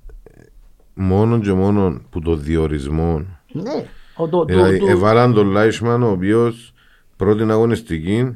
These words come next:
Speaker 1: εσήκωσε τρεις φορές τη
Speaker 2: Εσύ.
Speaker 1: σημαία του, τα θκυο ήταν γκολ, ακύρωσε, ε, ακύρωσε το και εδώ και μας τα του βαρ. Το τρίτο δεν το έβαλε ο Τσίκο, που αν το βάλε ήταν να μετρήσει εκείνον που το βαρ.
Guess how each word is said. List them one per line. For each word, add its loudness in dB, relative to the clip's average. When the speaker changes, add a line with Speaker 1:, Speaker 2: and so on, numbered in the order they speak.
Speaker 1:
εσήκωσε -2
τρεις -4
φορές -2
τη -8
Speaker 2:
Εσύ. -6
Speaker 1:
σημαία -2
του, -4
τα -2
θκυο 0
ήταν 2
γκολ, 0
ακύρωσε, -2
ε, -6
ακύρωσε -4
το -4
και -6
εδώ -4
και -4
μας -6
τα -6
του -4
βαρ. -2
Το -2
τρίτο 0
δεν 0
το 0
έβαλε 2
ο -2
Τσίκο, -6
που -4
αν -2
το 0
βάλε 2
ήταν 0
να -2
μετρήσει -4
εκείνον 0
που -6
το -6
βαρ. -4